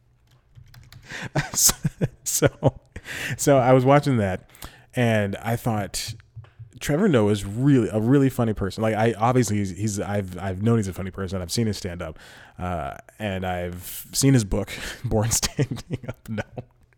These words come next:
Uh, Born a Crime. I think that's what it's called. I've seen his book in bookstores,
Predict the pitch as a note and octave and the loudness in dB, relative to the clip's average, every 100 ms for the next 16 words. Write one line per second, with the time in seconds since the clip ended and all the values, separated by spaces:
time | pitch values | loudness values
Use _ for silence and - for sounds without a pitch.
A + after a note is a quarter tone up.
0 | _ - - - - - - A2 G2+ A2+ | _ -20 -14 -10 -8 -10 -6 -4 0 2
1 | A2+ G2 G2 E2 - - - - A2 F#2+ | 2 0 -4 -6 -12 -20 -16 -6 -4 -4
2 | F2 D#2+ D#2 C#2 - - - C3+ F#3 D#3+ | -8 -10 -10 -10 -12 -20 -2 2 4 4
3 | F#2 F#2+ E2 E2 - C2 - | 4 -2 -4 -10 -10 -12 -14